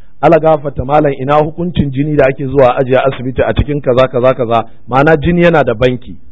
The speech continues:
mani yana da banki, kumba tana da banki, kaza suna da banki, banki musamman a wurin likitoci, gawa tana da banki.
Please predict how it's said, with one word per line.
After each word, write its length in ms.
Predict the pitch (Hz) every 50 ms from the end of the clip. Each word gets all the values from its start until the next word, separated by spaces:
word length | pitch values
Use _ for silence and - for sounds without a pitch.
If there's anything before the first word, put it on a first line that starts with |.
| - -
mani 300 | 113 135 151 170 175 160
yana 220 | 156 160 156 151 139
da 120 | 131 123
banki, 440 | 110 127 135 139 139 - - 107 95 - - - - -
kumba 300 | 143 139 143 160 160 160
tana 240 | - 190 180 160 131
da 80 | 131
banki, 420 | 120 113 135 139 135 - 117 104 95 - - - -
kaza 220 | 139 139 147 160 165
suna 160 | 156 180 175 160 143
da 100 | 131 120
banki, 380 | 117 143 143 147 139 - 131
banki 460 | 113 107 120 175 196 202 196 202 185 151
musamman 380 | 139 139 - 165 170 180 160 143
a 40 | 123
wurin 180 | 127 131 135 139
likitoci, 500 | 139 127 139 139 - 135 123 - 139 131 117
gawa 360 | 123 156 165 165 170 170 165 -
tana 220 | 190 180 165 147
da 80 | 123 127
banki. 360 | 127 131 135 135 135 - -